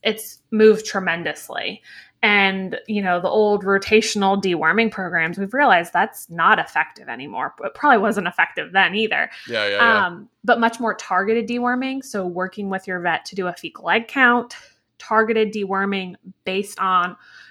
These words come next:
Speaker 1: where you live, the type of parasites, parasites in your area, what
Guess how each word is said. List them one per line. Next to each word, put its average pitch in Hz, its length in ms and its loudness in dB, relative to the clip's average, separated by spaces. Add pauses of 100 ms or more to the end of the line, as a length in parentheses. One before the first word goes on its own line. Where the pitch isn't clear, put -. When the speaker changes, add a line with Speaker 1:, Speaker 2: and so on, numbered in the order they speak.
Speaker 1:
where 247 240 4
you 285 180 2
live, 220 380 2
the 196 100 -4
type 214 300 -4
of 247 120 -8
parasites, 202 880 -2
parasites 202 640 0
in 196 180 -4
your 202 180 0
area, 240 640 6
what 185 800 2